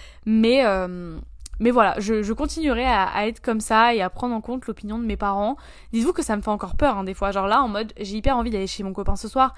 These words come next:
mais j'appréhende le moment où mes parents vont rentrer et où je vais leur dire probablement, bah, « Il veut que j'y retourne ce soir, est-ce que ça vous dérange ? » Parce que je sais qu'ils me diront pas, «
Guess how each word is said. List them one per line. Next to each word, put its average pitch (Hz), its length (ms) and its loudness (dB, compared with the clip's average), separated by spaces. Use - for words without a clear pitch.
mais 233 140 4
j'appréhende 262 580 6
le 240 100 0
moment 214 260 0
où - 20 -2
mes 226 100 -2
parents 220 280 2
vont 214 140 -6
rentrer 202 440 -4
et - 80 -8
où 208 140 -6
je 214 100 -8
vais 208 140 -2
leur 202 220 -4
dire 254 180 -6
probablement, 190 500 -4
bah, « 185 240 -4
Il 233 120 -2
veut 262 100 2
que 262 60 -2
j'y 285 100 0
retourne 302 260 0
ce 302 100 -4
soir, 269 400 2
est-ce 254 140 -6
que 277 80 -6
ça 302 200 0
vous 254 160 -6
dérange ? » 262 680 -2
Parce 220 180 -4
que 240 80 -2
je 226 100 -2
sais 285 220 0
qu'ils - 180 -4
me 214 40 -2
diront 202 280 -4
pas, « 240 340 6